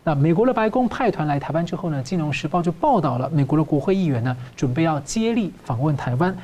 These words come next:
在五二零就职的时候呢，还有多个委员会的主席会来祝贺。那目前呢，欧洲的立陶宛的国会友台小组的访团已经抵达台湾跟来交流啊。所以我想请教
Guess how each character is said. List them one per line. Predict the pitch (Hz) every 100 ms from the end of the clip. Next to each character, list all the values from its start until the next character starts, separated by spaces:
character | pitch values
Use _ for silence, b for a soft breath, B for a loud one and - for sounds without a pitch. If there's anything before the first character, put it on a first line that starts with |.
| B B
在 | 285 262
五 | - 165
二 | 247
零 | 180 170
就 | - 269
职 | -
的 | 143
时 | 135
候 | 131 156
呢， | 131 123 B
还 | -
有 | 180
多 | 139 277
个 | -
委 | 160 123
员 |
会 | 123 123
的 | 156
主 | 131 131
席 | 107 - 123
会 | 113 160
来 | 117 113
祝 | 113 240
贺。 | 170 214 - B B
那 | -
目 | 254 285
前 | -
呢， | 147 170
欧 | 214 226
洲 | 233
的 | 185
立 | 208 269
陶 | - 156
宛 | 175
的 | 139
国 | - 147
会 | 202 233
友 | 127
台 | 123
小 | 123 139
组 | 156
的 | 127 127
访 | - 127 117
团 | - 135 156 B -
已 | 123
经 | 165 175 -
抵 | 147
达 | 113 117 123
台 | 123
湾 | 135 160
跟 | 160 190 190 B -
来 | 135
交 | 139 - 226
流 | 214 127
啊。 | 127
所 | 175
以 | 262
我 |
想 | 240
请 | -
教 | 135 330